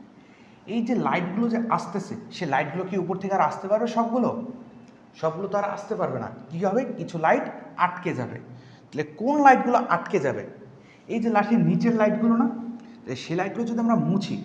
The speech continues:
তাহলে কী হবে? মাঝখানের এইখানে কোনো আর লাইট আসবে না, কোনো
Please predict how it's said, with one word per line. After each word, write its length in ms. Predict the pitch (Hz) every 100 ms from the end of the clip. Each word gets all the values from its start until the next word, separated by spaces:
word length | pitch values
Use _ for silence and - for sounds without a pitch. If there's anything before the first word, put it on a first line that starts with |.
| - - -
তাহলে 180 | 127 131
কী 60 | - 147
হবে? 140 | 190 139 123
মাঝখানের 480 | 156 - 196 202 202 202 226
এইখানে 440 | 233 226 - 147 127
কোনো 140 | 127 131
আর 80 | 208 285 - - - - - - - - - - - - 123
লাইট 240 | 117 165 202 -
আসবে 280 | 151 127 123
না, 100 | - - - - - - - - - - - - - -
কোনো 140 | 131